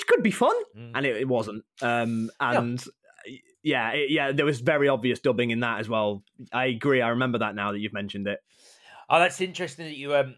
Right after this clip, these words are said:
Speaker 2: you've picked the, the Glass Onion. I, I, I, because we were, only because we were talking about Bond earlier and No Time to Die, and obviously the,
Speaker 1: Mm.
Speaker 2: the end of, uh, Craig's tenure as, uh, as double oh seven. And I, I do, I, for me, it's one of the most exciting things that he is now, you know, free to do things like Knives Out,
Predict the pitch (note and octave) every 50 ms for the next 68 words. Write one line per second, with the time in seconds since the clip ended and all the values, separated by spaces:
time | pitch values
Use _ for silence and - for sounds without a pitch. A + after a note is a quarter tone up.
0 | _ _ _ - C3 C3+ - D#3 D3 - C3 C3+ B2+ B2 C3 A#2+ - C3 B2 -
1 | - B2+ A2+ A2 B2 A#2 B2+ D3+ E3 D#3+ D#3 E3 D#3 C#3+ D3+ C3 G#2 C#3+ E3 C#3+
2 | D#3+ C#3 D#3+ C#3+ C3+ D#3 C#3 C#3 D#3+ - - G3+ G3 E3+ E3 - C#3+ C3+ D#3 C#3+
3 | C3+ C3 - F#3 D#3+ C#3+ C#3+ C3 - - C3 C3 A#2+ C3 B2 B2 A#2+ A#2+ A#2+ A#2+
4 | A2+ B2+ - - A#2+ A#2+ B2+ C3+ C3 B2+ - C3 A#2+ G2+ - F#2+ - A2 A#2 A#2
5 | A#2 A2 C#3 F3 F#3 F#3+ F#3+ F#3+ F3 D3+ C#3 B2 D#3+ D#3+ D#3+ E3+ F3+ F3+ F3 E3
6 | D#3+ C3+ E3 D3+ D3 C#3 - - D#3+ D#3+ D3+ C3+ A2+ - - - - C3 B2 A#2
7 | A#2 A#2 B2 C3 - - B2 B2+ B2+ A#2 G#2 - B2 A#2+ A#2 A#2 A2+ A2+ A2+ A2
8 | - - A#2+ - - D3+ C#3+ D3+ C#3+ C#3 C3+ - - D#3 B2 C3 - - - -
9 | - - D3 D#3+ D#3+ E3+ - - F3 E3+ F#3+ F#3+ D#3 D#3 F3+ E3 - C3 C3+ F#3
10 | F#3 F#3+ G3 F3+ D#3+ D3+ C3+ - D3+ E3 E3+ E3 D#3+ D#3+ D#3 D#3+ D#3+ - - -
11 | - D#3 D#3+ D3 - D3+ D3 C#3 - D#3 D#3 C3+ B2 A2+ - - B2+ A#2 G#2 B2
12 | C#3 C#3 C#3 C3+ A#2 - C3 B2+ A#2+ - B2+ C3 C3 B2+ B2 A#2+ A#2+ A#2+ A2 -
13 | - C#3 B2+ A2+ G#2 G#2 G#2+ - - - - D#3 D3 C#3 C3+ - C3+ C3+ C3+ B2+
14 | B2 - B2+ A#2 A2 G#2 - A#2+ A#2 - - C3 B2 B2 A2 - - A#2+ B2 A#2+
15 | A2+ - _ -